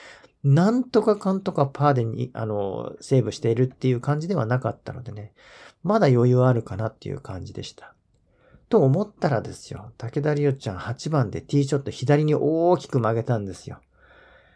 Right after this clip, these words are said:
林の中から。これオービーかなと思ったらオービーではなかったですね。あの、暫定球打ったんだけど、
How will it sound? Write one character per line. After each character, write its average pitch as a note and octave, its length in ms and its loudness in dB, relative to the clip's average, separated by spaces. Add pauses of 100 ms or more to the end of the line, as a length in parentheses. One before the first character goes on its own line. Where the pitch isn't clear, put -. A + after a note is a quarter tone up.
(160)
林 D3 360 4
の C3 120 4
中 C3 260 2
か - 140 -4
ら。 F#2+ 200 -8 (100)
こ D#3+ 160 0
れ C3+ 40 4
オ C#3+ 200 6
ー G3+ 40 4
ビ A#3 100 4
ー A#3 40 -4
か E3+ 100 0
な D3 140 4
と D3 100 -2
思 B2+ 80 2
っ A#2+ 40 -12
た A2+ 100 -2
ら A#2+ 80 4
オ F3+ 120 4
ー - 40 -2
ビ G3+ 140 -2
ー D3+ 40 -2
で C3+ 80 4
は C3 120 4
な A#2 160 -2
か A2 80 -2
っ - 100 -8
た - 100 -10
で C3 80 -12
す - 120 -16
ね。 C3+ 160 0
あ B2+ 100 -2
の、 B2+ 460 4
暫 F3 200 2
定 B3+ 160 2
球 G#3+ 200 0
打 E3 120 2
っ - 20 -14
た F3+ 220 -2
ん D3 80 0
だ A#2+ 120 2
け A#2 120 -2
ど、 A2 460 0